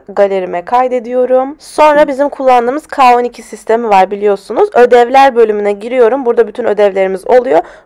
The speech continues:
Dosya yükleyi seçip fotoğraflardan, galeriden bu dosyayı yükleyebiliyorum. Dilerse öğrenciler işte farklı şekillerde de yükleyebiliyorlar. Video falan da yükleyebiliyorlar ama ben bu şekilde yüklemeyi tercih ediyorum.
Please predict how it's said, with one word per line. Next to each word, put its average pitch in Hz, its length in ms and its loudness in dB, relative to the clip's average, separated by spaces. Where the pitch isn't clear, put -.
Dosya 285 380 0
yükleyi 202 560 -4
seçip - 480 -2
fotoğraflardan, 214 1040 2
galeriden 208 600 0
bu 254 120 -8
dosyayı 262 460 0
yükleyebiliyorum. 233 880 0
Dilerse 330 400 2
öğrenciler 277 480 2
işte 262 680 0
farklı 247 360 -2
şekillerde 226 500 0
de 202 60 -6
yükleyebiliyorlar. 175 720 0
Video 196 260 -4
falan 190 300 -2
da 170 40 -8
yükleyebiliyorlar - 680 -4
ama 453 220 0
ben 339 140 0
bu 302 60 -6
şekilde 208 340 -8
yüklemeyi 180 420 -8
tercih 180 340 -2
ediyorum. 262 240 0